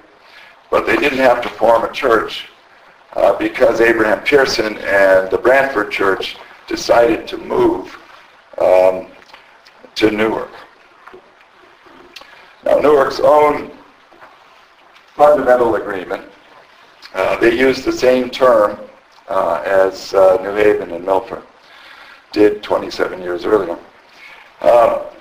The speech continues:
Newark's own fundamental agreement was based both on their prior experience, uh, in New Haven Colony and on the conclusions of the discourse about civil government in a new plantation that I discussed earlier.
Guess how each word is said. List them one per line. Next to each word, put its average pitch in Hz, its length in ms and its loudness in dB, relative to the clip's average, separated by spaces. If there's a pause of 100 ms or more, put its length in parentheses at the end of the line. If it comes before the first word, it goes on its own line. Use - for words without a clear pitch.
(140)
Newark's 143 320 2
own 160 300 2
fundamental 127 480 2
agreement 120 380 2
was 107 180 -2
based 123 340 0
both 143 300 2
on 123 120 2
their 117 160 4
prior 127 440 4
experience, 123 840 0
uh, 104 460 2
in 110 160 -4
New 110 100 2
Haven 107 320 2
Colony 107 600 0 (560)
and 135 400 2
on 131 240 6
the 117 80 0
conclusions 113 800 -2
of 101 120 -2
the 98 80 -4
discourse 104 560 0
about 92 300 0
civil 101 320 0
government 87 500 -2
in 90 120 -12
a 90 40 -12
new 95 180 -8
plantation 87 760 -6 (480)
that 107 160 2
I 98 140 4
discussed 92 500 -4
earlier. 85 380 -4